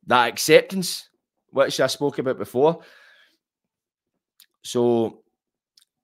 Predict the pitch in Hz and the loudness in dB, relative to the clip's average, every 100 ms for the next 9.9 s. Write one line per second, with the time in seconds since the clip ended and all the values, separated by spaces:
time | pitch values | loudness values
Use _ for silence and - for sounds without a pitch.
0 | _ - 160 180 170 151 - - _ _ | _ -2 0 2 0 0 -4 -12 _ _
1 | _ _ _ _ 117 131 165 160 135 143 | _ _ _ _ -12 -2 -2 2 2 2
2 | 131 _ _ _ _ - 143 151 139 139 | 0 _ _ _ _ -2 0 0 0 -2
3 | 139 120 127 135 131 98 113 135 131 127 | -2 -2 0 -4 -4 -4 -2 -2 -4 -2
4 | 113 117 110 104 87 - 131 131 110 107 | 2 2 0 -6 -8 -8 -4 -4 -4 -8
5 | 104 - - _ _ _ _ _ _ - | -8 -10 -16 _ _ _ _ _ _ -10
6 | 120 147 - 147 131 131 139 143 131 - | -6 -4 -2 -2 -2 -2 -2 -2 -4 -10
7 | 110 139 135 147 135 131 123 127 120 - | -4 -4 -4 -4 -4 -2 0 0 -4 -12
8 | _ _ - 139 131 143 139 - 123 117 | _ _ -8 -8 -2 -2 -2 -4 -4 -2
9 | 127 - - 135 117 131 135 135 123 | -2 -2 -6 -8 0 2 2 -2 -8